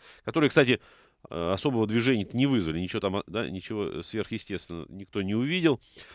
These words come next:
Э, ну, это протоколы заседания, которые там более детально рассказывают, как голосование происходило, да, в каких, в каких пропорциях, кто за, кто против, там, и так далее. А потом, э, выс-, выступал,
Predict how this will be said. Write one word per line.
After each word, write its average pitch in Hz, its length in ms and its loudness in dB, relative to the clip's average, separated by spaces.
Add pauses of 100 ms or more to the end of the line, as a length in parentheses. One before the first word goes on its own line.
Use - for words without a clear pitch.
(280)
Э, 98 220 -2
ну, 180 80 6
это 135 140 2
протоколы 127 540 4
заседания, 113 560 4
которые 82 320 -2
там 73 220 -12
более 85 380 0
детально 87 600 4
рассказывают, 95 420 2
как 87 140 -2
голосование 123 500 4
происходило, 107 420 2
да, 123 120 4
в - 40 -18
каких, 87 300 -8
в - 80 -20
каких - 260 -10
пропорциях, 101 500 -2
кто 98 140 -4
за, 110 180 0
кто 95 140 -6
против, 101 360 -10
там, 73 140 -16
и - 20 -16
так 85 140 -12
далее. 76 180 -16 (760)
А - 120 -4
потом, 196 340 6
э, 160 340 2
выс-, 120 160 -2
выступал, 117 460 2